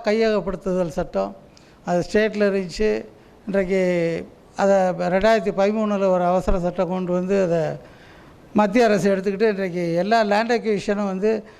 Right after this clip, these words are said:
சென்ட்ரல் ஆக்டில் தான் இன்றைக்கி பண்ணணும் அப்படிங்கிற மாதிரி ஒரு இது வந்துருச்சு. அதே மாதிரி தான் சமீபத்தில் அவங்க அறிமுகப்படுத்தியிருக்க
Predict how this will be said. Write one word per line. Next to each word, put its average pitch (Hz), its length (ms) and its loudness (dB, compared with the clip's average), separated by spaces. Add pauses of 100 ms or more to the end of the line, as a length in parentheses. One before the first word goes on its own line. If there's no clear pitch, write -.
(180)
சென்ட்ரல் 220 360 2
ஆக்டில் 202 320 0
தான் 214 120 2
இன்றைக்கி 180 220 -2 (100)
பண்ணணும் 202 300 2
அப்படிங்கிற 180 380 -2
மாதிரி 196 160 2 (120)
ஒரு 165 120 2 (240)
இது 196 160 -2
வந்துருச்சு. 165 400 -2 (760)
அதே 226 220 6
மாதிரி 226 240 2
தான் 247 160 2 (280)
சமீபத்தில் 220 580 0
அவங்க 190 220 0 (200)
அறிமுகப்படுத்தியிருக்க 190 800 0